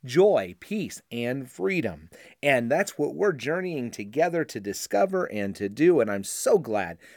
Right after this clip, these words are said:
that you are here with me for yet another episode of the Living Unleashed podcast. Last week, we began talking about discipleship.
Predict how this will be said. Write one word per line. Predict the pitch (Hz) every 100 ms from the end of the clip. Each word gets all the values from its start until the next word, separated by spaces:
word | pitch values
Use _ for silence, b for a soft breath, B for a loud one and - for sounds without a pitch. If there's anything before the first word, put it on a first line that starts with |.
| B
that | 123
you | 110 131 135
are | 107
here | - 143
with | 123 117 -
me | 113
for | 101 110 104
yet | 113 135 143
another | 104 110 160 185 117 104 -
episode | 170 160 - 160 160 156
of | - 147 151
the | 147
Living | 110 110 107
Unleashed | 107 104 101 -
podcast. | - 90 92 95 101 85 - - - B B B B B
Last | 117 139 208 220 - 175
week, | 196 233 120 -
we | 113 170 220
began | 180 123 131 139 143 151 -
talking | - - 127 - 135 123
about | - 101 82 87 95 95 - _ _ _ _
discipleship. | 107 - - 123 117 92 87 - 80 76